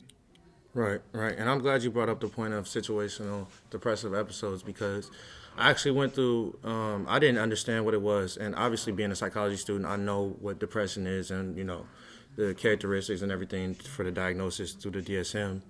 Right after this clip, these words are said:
But in terms of having depressive episodes, like, um,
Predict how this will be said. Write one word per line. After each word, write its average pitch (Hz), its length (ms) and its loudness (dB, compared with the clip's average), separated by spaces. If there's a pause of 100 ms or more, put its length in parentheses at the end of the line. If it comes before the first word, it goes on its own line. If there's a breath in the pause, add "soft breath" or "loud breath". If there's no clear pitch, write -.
(120)
But 107 340 4 (520 loud breath)
in 127 120 2
terms 131 260 6
of 123 80 6
having 117 240 6
depressive 113 400 2
episodes, 117 580 2
like, 107 280 0 (400 soft breath)
um, 104 460 2